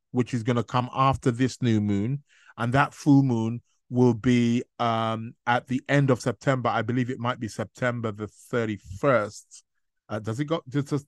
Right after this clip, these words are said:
does September go up to the thirty-first? Uh, thirtieth. Uh, <laughs> apologies. <laughs> Uh, apologies right there. Um, um, but, um, uh, uh, uh, uh, uh, but, um, it actually, it's, it's actually before that. The full moon that comes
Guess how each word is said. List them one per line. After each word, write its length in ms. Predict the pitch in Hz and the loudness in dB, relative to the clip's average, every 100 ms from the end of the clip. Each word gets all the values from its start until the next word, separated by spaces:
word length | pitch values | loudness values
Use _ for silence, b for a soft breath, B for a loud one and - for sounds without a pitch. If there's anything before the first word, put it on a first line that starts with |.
| - | -6
does 160 | 143 | -6
September 400 | - 147 151 190 | -4 -4 -2 -4
go 120 | 208 220 | -4 -4
up 80 | |
to 100 | 226 | -4
the 100 | 220 | -6
thirty-first? 440 | 214 208 196 202 - | -4 -6 -6 -8 -6
Uh, 120 | 127 - 127 | -6 -6 -10
thirtieth. 580 | - 127 92 87 - _ _ b b - | -4 -4 -4 -10 -16 _ _ b b -8
Uh, 160 | 101 117 - | -6 -6 -12
<laughs> 200 | - _ | -18 _
apologies. 760 | 110 - 92 82 - - - 143 _ | -6 -2 -4 -4 -14 -16 -12 -14 _
<laughs> 80 | - - 214 - - - - _ - - - 180 _ - _ B B B B | -6 -2 -4 -2 -6 -4 -8 _ -10 -10 -12 -20 _ -20 _ B B B B
Uh, 400 | 127 120 107 107 - | -2 0 2 0 -2
apologies 580 | 117 131 113 98 104 98 | -2 0 0 0 -6 -6
right 260 | 98 92 | -6 -6
there. 280 | 90 85 85 _ b b | -8 -10 -12 _ b b
Um, 460 | 123 127 123 120 131 _ 135 | 2 4 2 0 -8 _ 0
um, 300 | 131 123 127 | 2 0 0
but, 280 | 139 135 - | 0 0 0
um, 260 | 139 131 131 | 0 0 0
uh, 460 | 139 135 131 127 127 | -2 0 0 0 -4
uh, 40 | 135 | -2
uh, 420 | 127 127 120 131 113 123 | -2 -2 -4 -8 -8 -6
uh, 160 | 131 127 | -4 -2
uh, 120 | 127 123 139 131 | -4 -4 -14 -2
but, 240 | 131 - | -2 0
um, 220 | 131 135 139 | -4 -4 -2
it 140 | 135 | 2
actually, 320 | 147 - 143 | 2 0 -4
it's, 180 | 135 117 | -4 -6
it's 240 | 135 127 156 | -10 -2 0
actually 240 | 143 131 | 0 -2
before 320 | 113 - 117 | -6 -4 -2
that. 280 | 110 117 87 _ b b b _ | 2 2 0 _ b b b _
The 280 | 131 135 135 | 0 4 6
full 440 | 131 - - 214 190 | 4 -2 4 8 8
moon 360 | 151 117 113 | 6 4 2
that 180 | 127 - | -2 -4
comes 400 | - 139 131 | -4 -4 -4